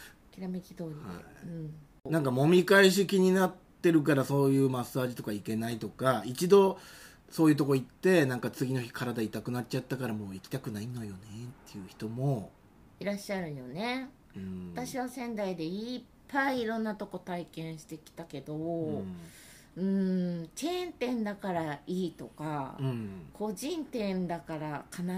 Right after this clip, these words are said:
Speaker 1: ずいいとかはない
Speaker 2: うん、ないですよね。
Speaker 1: ので、一度体験してみて、
Speaker 2: うん。
Speaker 1: 体験コースってありました？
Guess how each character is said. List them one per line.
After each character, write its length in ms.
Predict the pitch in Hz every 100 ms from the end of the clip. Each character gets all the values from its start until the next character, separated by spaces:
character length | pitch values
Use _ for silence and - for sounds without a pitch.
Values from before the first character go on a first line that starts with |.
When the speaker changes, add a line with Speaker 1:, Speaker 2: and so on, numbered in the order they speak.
| 185
Speaker 1:
ず 160 | 165 175
い 160 | 202 202
い 40 |
と 120 | -
か 440 | 151 170 165 151 -
は 340 | 175 185 175 - - - -
な 300 | 147 143 202
い 160 | 202 101 -
Speaker 2:
う 40 | 113
ん、 60 |
な 200 | 110 113
い 40 | 101
で 80 | 90
す 120 | -
よ 80 | 87 101
ね。 200 | 156 180
Speaker 1:
の 180 | 196
で、 260 | 196 233 190
一 240 | 185 277
度 100 | 285 226
体 420 | - 285 359 359 -
験 320 | 349 339 330
し 100 | 320
て 160 | - 294
み 160 | 147
て、 480 | 139 - 175 175 156
Speaker 2:
う 40 | 117
ん。 500 | 104 95 90 85 156 -
Speaker 1:
体 220 | 240 262 269
験 400 | 262 262 254 247 - - - -
コ 220 | 262 240
ー 20 |
ス 160 | 226 170
っ 20 |
て 400 | 151 - 156 147 - - - - -
あ 60 |
り 100 | 190
ま 160 | 196 214
し 80 | -
た？ 240 | 165 196